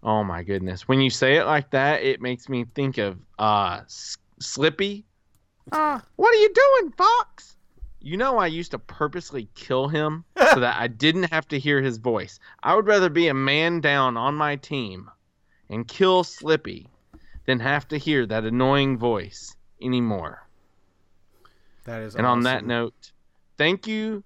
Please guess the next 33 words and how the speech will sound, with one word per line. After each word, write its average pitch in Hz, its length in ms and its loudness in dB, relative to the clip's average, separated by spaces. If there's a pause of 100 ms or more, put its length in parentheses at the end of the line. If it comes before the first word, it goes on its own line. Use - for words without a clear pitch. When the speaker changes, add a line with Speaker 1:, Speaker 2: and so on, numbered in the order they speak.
Speaker 1:
for 156 120 -6
supporting 156 580 0
us. 151 140 -4
Thank 160 260 0
you 160 80 -6
for 156 180 0
listening 151 460 0
to 135 220 0
this. 131 420 0 (520)
Uh, 117 400 4 (840)
dude, 147 340 -2
you 147 100 -6
can 151 160 -4
find 165 320 2
me 160 320 -2
at 135 280 -2
Maynard 143 360 -2
ninety-eight 131 800 -2 (100)
on 123 240 -2
Twitter. 139 380 0
You 127 160 -6
can 139 160 -6
find 131 320 -2
both 135 280 2
of 147 160 0
us 151 220 -4
at 127 200 -6
Not 139 240 -2
So 143 140 0
Southern 135 440 0
G's 131 340 -2
on 143 180 2
Twitter. 156 460 0